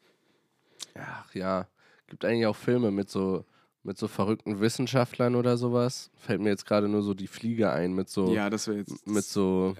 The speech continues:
Speaker 2: ex-,
Speaker 1: das
Speaker 2: ja.
Speaker 1: ist so eigentlich der, also gut, das ist jetzt nicht Gentechnik, aber das ist jetzt so diese Body-Horror-Dinger,
Speaker 2: Ja.
Speaker 1: wo so einer rumexperimentiert und dann,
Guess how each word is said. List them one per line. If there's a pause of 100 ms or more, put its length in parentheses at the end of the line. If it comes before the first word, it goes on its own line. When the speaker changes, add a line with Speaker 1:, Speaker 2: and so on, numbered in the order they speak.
Speaker 2:
ex-, (240)
Speaker 1:
das
Speaker 2:
ja.
Speaker 1:
ist
so
eigentlich
der, (580)
also
gut,
das
ist
jetzt
nicht
Gentechnik,
aber
das
ist
jetzt
so
diese
Body-Horror-Dinger, (200)
Speaker 2:
Ja.
Speaker 1:
wo
so
einer
rumexperimentiert
und
dann,